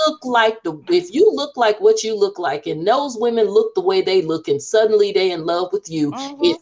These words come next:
Speaker 1: you really think that they are in love with anything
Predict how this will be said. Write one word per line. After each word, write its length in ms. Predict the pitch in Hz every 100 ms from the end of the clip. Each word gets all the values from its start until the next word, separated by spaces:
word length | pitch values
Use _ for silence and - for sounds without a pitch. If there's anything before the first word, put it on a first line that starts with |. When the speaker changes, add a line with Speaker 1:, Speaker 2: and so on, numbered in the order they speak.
| _ -
Speaker 1:
you 480 | 294 339 359 339 _ _ _ 151
really 380 | 170 277 277 285
think 500 | - 254 160 123 _ - - _
that 260 | 175 160 156
they 220 | 226 262
are 160 | 214 208
in 260 | 196 180
love 400 | 190 202 202 190
with 240 | 151 147 147 _ -
anything 880 | 392 415 403 381 - 320 311 294